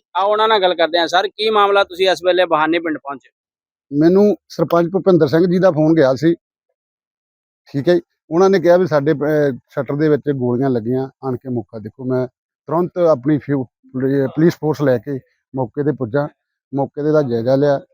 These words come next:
Speaker 2: ਤੇ ਜਾ ਕੇ ਉੱਥੋਂ ਚਾਰ ਰੌਂਦ ਖਾਲੀ, ਅਹ, ਚੱਲੇ ਹੋਏ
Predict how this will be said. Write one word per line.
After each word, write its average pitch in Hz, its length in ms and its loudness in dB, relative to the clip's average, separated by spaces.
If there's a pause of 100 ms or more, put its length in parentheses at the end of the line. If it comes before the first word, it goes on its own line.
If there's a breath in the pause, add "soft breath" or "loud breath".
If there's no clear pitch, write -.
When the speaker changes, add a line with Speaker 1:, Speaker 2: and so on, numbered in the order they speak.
(420)
Speaker 2:
ਤੇ 117 400 -6 (180)
ਜਾ 135 180 0
ਕੇ 123 120 -6
ਉੱਥੋਂ 135 280 -6
ਚਾਰ 135 260 -6
ਰੌਂਦ 127 440 -4 (580)
ਖਾਲੀ, 127 320 -4
ਅਹ, 127 440 -8
ਚੱਲੇ 127 440 -4
ਹੋਏ 160 160 4